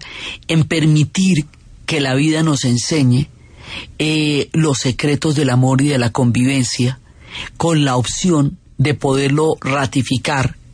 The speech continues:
o po-, desbaratar si la enseñanza con esa persona llega hasta ahí. Eso, digamos, es una de las cosas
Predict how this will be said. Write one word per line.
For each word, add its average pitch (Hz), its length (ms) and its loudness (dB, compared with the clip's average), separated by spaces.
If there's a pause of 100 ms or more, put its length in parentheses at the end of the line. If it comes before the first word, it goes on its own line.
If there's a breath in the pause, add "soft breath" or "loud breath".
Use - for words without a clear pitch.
(560 loud breath)
o 160 240 0
po-, 156 300 0
desbaratar 135 840 -2 (380 loud breath)
si 160 500 0 (100)
la 139 240 0
enseñanza 139 640 0
con 143 160 0
esa - 220 -2
persona 127 400 0
llega 131 240 2
hasta - 180 -2
ahí. 143 220 2 (400)
Eso, 123 200 -2
digamos, 127 440 2
es 135 160 -2
una 139 200 4
de 135 100 2
las 117 140 0
cosas 127 380 -2